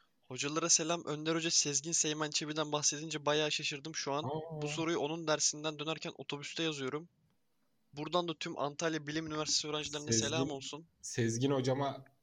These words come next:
Speaker 2: bin selam olsun. Selam söyle diyeceğim ama beni asla tanımaz. Hiçbir dersine gitmiyordum çünkü sinema dersleri hariç.
Speaker 1: Sorusunu okuyorum. Cinsellik dürtüsünü kaybetmek mi yoksa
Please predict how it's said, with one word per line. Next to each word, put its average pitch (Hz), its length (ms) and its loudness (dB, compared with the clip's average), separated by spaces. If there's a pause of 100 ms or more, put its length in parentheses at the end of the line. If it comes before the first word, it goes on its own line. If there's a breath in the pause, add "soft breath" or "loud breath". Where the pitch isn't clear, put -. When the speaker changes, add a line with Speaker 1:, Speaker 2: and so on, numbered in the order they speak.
Speaker 2:
bin 120 340 6
selam 117 440 8
olsun. 104 520 2 (140)
Selam 135 380 10
söyle 135 200 10
diyeceğim 127 200 8
ama 147 180 8
beni 127 160 12
asla 131 340 8
tanımaz. 117 380 6
Hiçbir 110 180 0
dersine 110 360 8
gitmiyordum 98 480 2
çünkü 95 240 0
sinema 104 380 4
dersleri 98 420 2
hariç. 92 400 -4 (2000)
Speaker 1:
Sorusunu 143 520 -4
okuyorum. 147 420 -4 (840)
Cinsellik 156 580 0
dürtüsünü 160 400 -4
kaybetmek 156 680 0
mi 165 140 -6
yoksa 139 280 -4